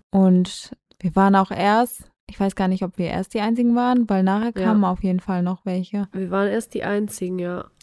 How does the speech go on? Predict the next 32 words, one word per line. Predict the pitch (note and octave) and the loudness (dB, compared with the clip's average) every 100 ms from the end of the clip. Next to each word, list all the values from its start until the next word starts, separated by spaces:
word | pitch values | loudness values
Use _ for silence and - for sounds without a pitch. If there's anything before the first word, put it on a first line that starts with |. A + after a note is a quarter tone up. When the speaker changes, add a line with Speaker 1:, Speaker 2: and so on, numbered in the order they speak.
| _ | _
Speaker 1:
Aber | G#3 G3+ | 6 6
es | F#3+ | 6
war, | G3+ G#3 G#3 A#3 - | 6 6 6 2 -2
meine | G3+ G3 G3+ | 2 4 4
ich, | G3 | 2
auch | F#3 | 2
noch | F#3+ F#3+ - _ | 2 2 -2 _
früh, | - - F3+ F3+ F3 E3 E3+ - _ _ | -8 0 4 6 4 2 -2 -6 _ _
also | F#3+ F#3 | 0 0
Speaker 2:
Mhm. | F#3 | 4
Speaker 1:
früh | G#3 | 2
für | G3+ F3+ | 4 0
Mittag. | D#3+ E3+ E3+ E3 - _ _ _ _ _ _ _ | -2 -4 -4 -6 -10 _ _ _ _ _ _ _
Ich | G#3 | 0
glaub, | A3 G#3 | 4 4
das | G#3 - - _ _ | 2 -2 -12 _ _
Mittagsangebot | G#3+ A3+ A#3 G#3+ G#3 G#3+ G#3 G#3+ G#3 - | 2 4 2 0 0 0 0 -2 -2 -6
bestand | G3 - G3 | -8 -4 -2
auch | F#3 | -2
darin, | - G3 G3+ | -2 0 2
dass | G3 F#3+ | 0 0
man | F#3+ | -2
sich | F#3 F3 | -2 -2
eine | F3+ | -2
Pizza | G#3 A3 A3+ G#3 | -2 -2 0 0
aussuchen | G#3 - G#3 G#3 | -2 -2 0 2
konnte | G#3 G3+ G3+ | 2 0 2
und | F3+ F3 | 0 -2
zwei | - F#3+ | -2 -2
Belege | F3+ F3+ F3+ F#3 F3+ | 0 0 0 0 0
nach | E3+ E3 - | 0 -2 0
Wahl. | F#3+ B3+ | 4 4